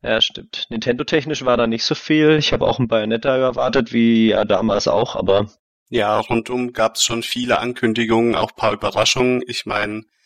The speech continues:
Speaker 2: ist nicht mehr Nintendo, aber Perfect Dark, äh, hängt uns, glaub ich, alle noch im Kopf rum. Und ja, ohne Publikum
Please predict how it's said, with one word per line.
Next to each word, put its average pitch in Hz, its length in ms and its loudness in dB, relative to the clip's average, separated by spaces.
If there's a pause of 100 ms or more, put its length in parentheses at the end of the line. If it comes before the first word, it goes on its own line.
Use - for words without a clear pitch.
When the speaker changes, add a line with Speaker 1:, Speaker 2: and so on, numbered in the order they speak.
(360)
Speaker 2:
ist - 180 -6
nicht 113 180 -2
mehr 110 120 0
Nintendo, 120 580 -2
aber 98 680 -4
Perfect - 480 -8
Dark, 110 480 -2
äh, 107 300 -8
hängt 110 320 -10
uns, 113 180 -4
glaub 104 160 -8
ich, - 160 -10
alle 117 200 -2
noch 131 160 -2
im 131 100 -2
Kopf - 380 -10
rum. 147 180 -2 (600)
Und 110 560 -2 (440)
ja, 113 300 -2
ohne 135 260 2
Publikum 135 1040 2